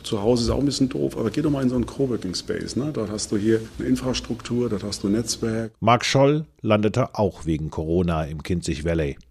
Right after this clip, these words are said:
Speaker 2: Scholl leitet Marketing und Organisation bei einer Elektrotechnikfirma im benachbarten Linsengericht.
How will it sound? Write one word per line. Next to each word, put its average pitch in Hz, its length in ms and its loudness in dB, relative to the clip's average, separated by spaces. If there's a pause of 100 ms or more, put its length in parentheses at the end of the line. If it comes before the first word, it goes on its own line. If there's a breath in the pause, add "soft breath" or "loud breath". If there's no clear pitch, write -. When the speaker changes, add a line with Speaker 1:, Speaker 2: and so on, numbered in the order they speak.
(520 loud breath)
Speaker 2:
Scholl 123 260 2
leitet 123 500 4
Marketing 107 480 2
und 110 120 0
Organisation 110 840 2
bei 123 120 4
einer 113 140 2
Elektrotechnikfirma 123 1040 2
im 135 100 -4
benachbarten 110 720 2
Linsengericht. 107 960 0